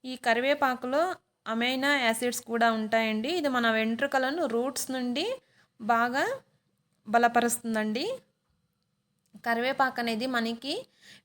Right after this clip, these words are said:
వెంట్రుకలు పెరగడానికి చాలా అంటే చాలా మంచిగా యూజ్ అవుతుందండి. So ఈ, దీన్ని ఈ విధంగా ప్రిపేర్ చేసుకున్న తర్వాత ఏ విధంగా యూజ్ చేయాలో చూసేద్దాం. So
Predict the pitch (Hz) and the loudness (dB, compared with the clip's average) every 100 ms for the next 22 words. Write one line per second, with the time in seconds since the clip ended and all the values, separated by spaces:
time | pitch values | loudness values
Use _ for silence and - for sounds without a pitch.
0 | 226 226 247 247 247 233 226 226 226 220 | -6 -4 -4 -4 -4 0 2 2 0 -6
1 | 302 254 214 208 214 254 240 254 254 220 | -6 0 2 2 2 2 0 -2 2 4
2 | 214 240 254 220 220 220 240 240 226 208 | 4 2 0 -2 -2 -2 -2 0 0 0
3 | 220 214 214 208 214 262 480 - - 311 | -2 -4 -4 -2 -2 -2 -6 -8 -6 2
4 | 320 302 233 240 254 254 330 494 294 254 | 2 2 -2 -2 -2 -2 -2 0 0 0
5 | 247 277 247 226 240 240 240 - 233 226 | 0 0 -2 -2 -2 -2 -4 -4 -6 -4
6 | 220 208 202 277 285 247 262 262 247 262 | -2 -2 -2 -4 -2 0 0 0 -2 0
7 | 254 226 226 233 226 226 392 - 226 226 | -2 -4 -4 -4 -2 -2 -4 -2 -4 -2
8 | 208 254 480 - _ - - _ _ - | -2 -4 -6 -10 _ -20 -20 _ _ -2